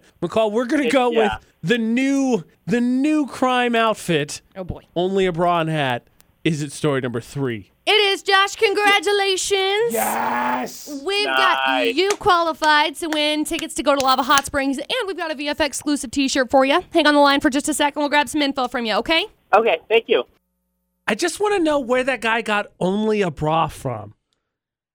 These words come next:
Speaker 3: Uh,
Speaker 1: 'Cause, like, McCall made a
Speaker 3: Um,
Speaker 1: funny joke earlier, was like, "How do you not wear a matching set?" And that's, I,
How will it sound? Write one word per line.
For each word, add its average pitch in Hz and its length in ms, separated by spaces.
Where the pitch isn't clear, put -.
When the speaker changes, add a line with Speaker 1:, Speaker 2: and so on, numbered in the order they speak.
Speaker 3:
Uh, 392 1160
Speaker 1:
'Cause, 190 140
like, 220 120
McCall 226 420
made 247 200
a 226 40
Speaker 3:
Um, 196 60
Speaker 1:
funny 226 280
joke 202 260
earlier, 214 240
was 196 140
like, 190 180
"How 202 140
do 240 80
you 254 60
not 233 220
wear 220 180
a 202 60
matching 180 480
set?" 247 240
And 185 80
that's, 208 180
I, 214 220